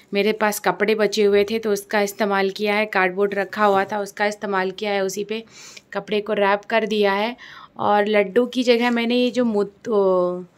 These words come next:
रायते वाला बूंदी होता है ना, उसको यूज़ किया है, मोती चूर के लड्डू बनाने का, अ, इसमें दिखाया। इससे क्या, ये long time तक रखा रहेगा, सड़ेगा भी नहीं, इस हिसाब से मैंने इसे रखा है और दिया बना करके रख दी है।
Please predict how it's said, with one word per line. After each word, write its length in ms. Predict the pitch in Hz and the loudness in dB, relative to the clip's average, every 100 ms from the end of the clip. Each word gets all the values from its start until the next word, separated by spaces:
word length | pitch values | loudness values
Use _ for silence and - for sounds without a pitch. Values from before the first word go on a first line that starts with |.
| _ _ _ _ - | _ _ _ _ 0
रायते 420 | 208 202 208 247 | 4 4 4 4
वाला 240 | 240 240 | 4 2
बूंदी 340 | 240 202 208 240 | 0 0 0 4
होता 280 | 240 202 214 | 2 2 0
है 60 | |
ना, 120 | 240 | 0
उसको 380 | 247 220 - 247 | 0 -2 0 2
यूज़ 300 | 226 202 190 | 4 2 0
किया 260 | - 190 180 | -4 -2 0
है, 60 | |
मोती 360 | 190 202 202 220 | 0 0 0 -4
चूर 300 | 214 208 202 | 0 2 2
के 140 | 233 226 | 0 0
लड्डू 320 | 202 175 196 | 0 -2 -2
बनाने 420 | 202 196 180 185 | 0 2 2 0
का, 220 | 196 190 196 - - | 0 0 -2 -8 -8
अ, 260 | 190 185 175 | -2 0 0
इसमें 420 | 175 196 214 294 - - - - | -4 -4 -6 -6 -10 -20 -18 -4
दिखाया। 460 | 220 220 220 202 | -2 2 4 4
इससे 340 | 202 214 - 254 | 2 -2 -2 0
क्या, 200 | 262 254 | 2 4
ये 120 | 254 | 4
long 300 | 247 233 240 | 4 2 0
time 200 | 240 240 | -2 -2
तक 120 | 240 240 | -4 0
रखा 280 | 214 208 233 | -2 0 -2
रहेगा, 260 | 233 240 | -2 -2
सड़ेगा 440 | 240 214 208 214 220 | 0 0 0 -2 -2
भी 140 | 226 | -2
नहीं, 300 | 214 214 285 - - - - | -2 -2 -4 -10 -20 -14 -8
इस 140 | 220 | -6
हिसाब 280 | 233 226 208 | -4 0 -2
से 140 | 202 | -2
मैंने 240 | 220 208 214 | -4 -4 -4
इसे 180 | 214 208 | -4 -4
रखा 320 | 196 - 220 | -6 -8 -6
है 120 | 208 | -2
और 160 | 214 202 | -2 -2
दिया 300 | 190 202 196 | 0 0 0
बना 240 | 190 185 | 0 0
करके 320 | 190 190 196 | -2 -4 -4
रख 140 | 185 175 | -4 -4
दी 240 | 175 208 | -4 -4
है। 180 | 208 | -4